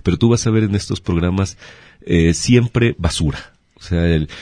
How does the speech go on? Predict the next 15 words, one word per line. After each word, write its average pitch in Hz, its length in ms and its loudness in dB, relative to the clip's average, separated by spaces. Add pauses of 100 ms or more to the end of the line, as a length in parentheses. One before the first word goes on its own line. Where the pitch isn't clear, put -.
(180)
señor 87 320 2
que - 80 -10
se 76 100 -4
quita 78 240 -6
un 73 80 -2
cinturón, 110 920 2
y 76 200 0
el 76 240 -2
otro 80 260 -4
que 76 220 -4
brinca, 98 760 0
el 80 140 -2
cinturón, 87 560 2
o 92 80 -6
sea, 95 180 -2